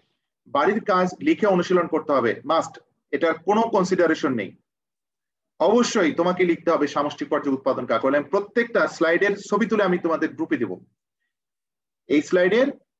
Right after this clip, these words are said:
সবগুলো স্লাইডের ছবি তুলে আমি গ্রুপে দিচ্ছি, এবং তোমরা এটার ব্যাখ্যাটুকু, এখন যে আলোচনা করেছে, এটার ব্যাখ্যাটুকু তোমরা YouTube থেকে দেখতে পাবে। সামষ্টিক পর্যায়ে উৎপাদনের সাথে সংশ্লিষ্ট ধারণাগুলো কি কি আছে?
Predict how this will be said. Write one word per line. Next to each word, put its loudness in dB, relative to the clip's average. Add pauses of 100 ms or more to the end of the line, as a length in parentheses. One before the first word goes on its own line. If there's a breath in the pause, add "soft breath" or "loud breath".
(160)
সবগুলো 0 (100)
স্লাইডের 0
ছবি -4
তুলে 0
আমি 0
গ্রুপে -6
দিচ্ছি, -10 (1300)
এবং 2 (120)
তোমরা 2 (800)
এটার 0
ব্যাখ্যাটুকু, 0
এখন 0
যে 4
আলোচনা 0
করেছে, -2 (300)
এটার -2
ব্যাখ্যাটুকু 0
তোমরা -2
YouTube -2
থেকে -12
দেখতে -10
পাবে। -10 (800)
সামষ্টিক -2
পর্যায়ে 0
উৎপাদনের 0
সাথে 0
সংশ্লিষ্ট -6
ধারণাগুলো 0
কি -4
কি 0
আছে? -2